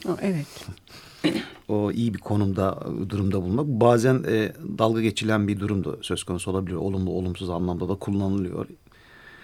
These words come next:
Speaker 2: E, yani iyi yere dükkan açılırken aslında kötü bir yere açılmış da hani...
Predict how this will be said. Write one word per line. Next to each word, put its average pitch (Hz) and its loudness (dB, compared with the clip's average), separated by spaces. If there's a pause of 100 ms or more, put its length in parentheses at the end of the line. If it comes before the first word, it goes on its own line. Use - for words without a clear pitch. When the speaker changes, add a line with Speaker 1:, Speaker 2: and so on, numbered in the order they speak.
(340)
Speaker 2:
E, 78 -4
yani 80 0
iyi 95 -2
yere 92 0
dükkan 95 -6
açılırken 110 0
aslında 87 -2 (720)
kötü 98 -4
bir 90 -2
yere 80 -2
açılmış 104 -4
da 92 -2
hani... 87 -2